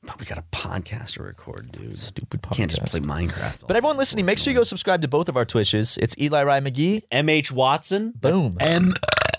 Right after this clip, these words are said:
Speaker 1: H W A T S O N.
Speaker 2: E L I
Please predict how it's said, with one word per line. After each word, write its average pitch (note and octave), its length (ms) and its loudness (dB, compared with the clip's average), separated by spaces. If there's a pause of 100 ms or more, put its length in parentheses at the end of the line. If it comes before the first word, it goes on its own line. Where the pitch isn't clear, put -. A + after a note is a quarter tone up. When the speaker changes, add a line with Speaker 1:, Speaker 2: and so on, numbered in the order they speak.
(100)
Speaker 1:
H F3 480 2
W D#3+ 440 4
A D3+ 240 4
T D#3 280 0
S C3+ 200 2
O C#3 120 4
N. G2+ 440 2 (240)
Speaker 2:
E B2 220 4
L A2+ 240 4
I G#2 220 4